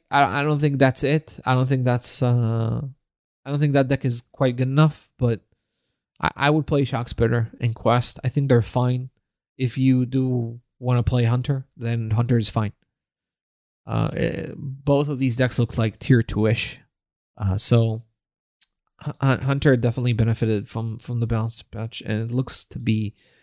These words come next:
back in some way. Uh, the, the question is, will people care? Are people gonna play this deck again? I'm not sure. I, I don't know. Hunter is sometimes struggle to, to gain, uh, interest from, from the player base,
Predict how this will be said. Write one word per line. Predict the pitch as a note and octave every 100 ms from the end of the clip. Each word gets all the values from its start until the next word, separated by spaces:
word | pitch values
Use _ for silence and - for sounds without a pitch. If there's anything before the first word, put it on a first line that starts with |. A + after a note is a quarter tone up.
| _ _
back | B2+ A#2 -
in | A2
some | - A#2+
way. | C#3+ C#3
Uh, | -
the, | -
the | D3 E3
question | A3+ A3 E3
is, | C3+
will | B2+
people | - C#3+ A#2
care? | G2 - C#3 E3 E3+ F3 _ _ _ _
Are | A#2
people | C#3 C3
gonna | C3 A#2
play | - D3 D#3
this | D#3 D#3
deck | D3+ D3
again? | C3+ D3+ D3+ D3 D3 _ _ _ _ - _
I'm | C3+
not | C3+ A#2+
sure. | - G2+ - _ _ -
I, | A2+ F2+
I |
don't | C3+ C#3
know. | B2+ A#2 A#2+
Hunter | A2+ B2+ C#3 B2
is | A2+ A2 A2 - _ _ _ _ _ _ -
sometimes | - C3 C#3 A#2+ - -
struggle | - - A2+ C#3+ D3
to, | C#3+ A#2 A2+ G#2+
to | -
gain, | A2+ A2+ A2+ A2 G#2+ - -
uh, | G2 -
interest | A#2 G#2+ G2 - - _
from, | - G#2+ -
from | - A2
the |
player | - G#2+ G#2+
base, | - A#2+ -